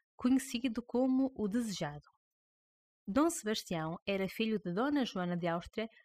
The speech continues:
e de Dom João Manuel, monarca que tinha sido o único sobrevivente de nove filhos. Quando Dom João Manuel morre, inesperadamente, em mil quinhentos e cinquenta e quatro, Dom Sebastião ainda não havia nascido, portanto,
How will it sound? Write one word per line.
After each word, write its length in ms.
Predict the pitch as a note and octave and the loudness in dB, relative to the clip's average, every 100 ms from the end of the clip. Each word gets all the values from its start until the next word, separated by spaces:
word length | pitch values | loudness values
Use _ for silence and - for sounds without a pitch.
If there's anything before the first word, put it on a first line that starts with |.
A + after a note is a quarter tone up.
| _ | _
e 120 | - G3 | -4 -2
de 80 | |
Dom 220 | F#3 A3+ A3+ | 2 2 2
João 240 | G3 G#3 | 2 2
Manuel, 420 | G3 F3+ D#3 D3+ - _ _ | 2 0 0 -4 -8 _ _
monarca 640 | A3 B3 A#3+ B3 C4 D#4+ D#4 | 2 6 8 6 4 -2 -4
que 100 | - | -2
tinha 280 | A3 G3+ | 0 0
sido 360 | - A3 F#3+ G#3 | 0 -2 0 0
o 60 | A#3 | 2
único 420 | D4 D4+ D4 A#3+ | 2 2 -2 -6
sobrevivente 760 | - A#3 G#3 F3+ F#3+ G#3+ G3+ | -4 -2 -2 -2 -2 -2 -2
de 80 | F3+ | -2
nove 260 | F#3 F#3 - | 0 -2 -4
filhos. 480 | - C#3 - - - _ _ _ _ _ _ _ _ _ | -10 -10 -12 -18 -18 _ _ _ _ _ _ _ _ _
Quando 360 | - A3 A3 G#3+ | -2 2 2 2
Dom 240 | G#3+ C4+ | 4 4
João 240 | B3 G3 F#3 | 2 0 0
Manuel 320 | F#3+ F#3 F3 | 0 2 2
morre, 440 | F3 D#3+ E3+ - - | 2 0 -2 -6 -4
inesperadamente, 920 | F#3 F#3+ - F#3+ F3+ F3+ E3+ D#3+ - - _ _ | -2 -2 -2 -2 -2 0 0 -2 -6 -16 _ _
em 140 | F#3+ F#3 | -2 2
mil 220 | G#3 A3+ | 2 2
quinhentos 420 | G#3+ G#3+ G#3 - | 2 0 0 -4
e 60 | F3 | -8
cinquenta 380 | G3 F3 E3 | -6 -6 -6
e 20 | F3+ | -2
quatro, 500 | F3+ E3 E3 G#3+ A#3 _ _ _ - | 0 0 -2 -6 -10 _ _ _ -2
Dom 200 | G3+ C#4+ | 2 4
Sebastião 680 | C#4+ G#3 G3+ - F#3 F#3 G#3+ | 2 -2 -4 -4 -2 -2 -2
ainda 300 | - F#3+ F#3 | -2 0 2
não 140 | F#3 F3+ | 2 2
havia 200 | F3+ F3 | 2 2
nascido, 460 | F#3 - A3+ F3+ | 0 0 -2 -2
portanto, 500 | F3 - - F3 F#3+ | -6 -6 -4 -4 -6